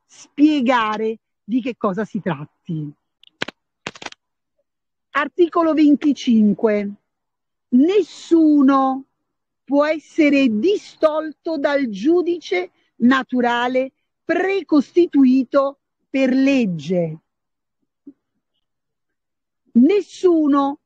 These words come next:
può essere punito se non in forza di una legge che sia entrata in vigore prima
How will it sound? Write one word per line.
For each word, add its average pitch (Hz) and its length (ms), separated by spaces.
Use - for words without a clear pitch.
può 285 160
essere 302 540
punito 277 1160
se - 340
non 320 360
in 349 260
forza 320 540
di 285 140
una 262 160
legge 269 580
che 285 180
sia 339 240
entrata 349 480
in 277 160
vigore 285 500
prima 415 680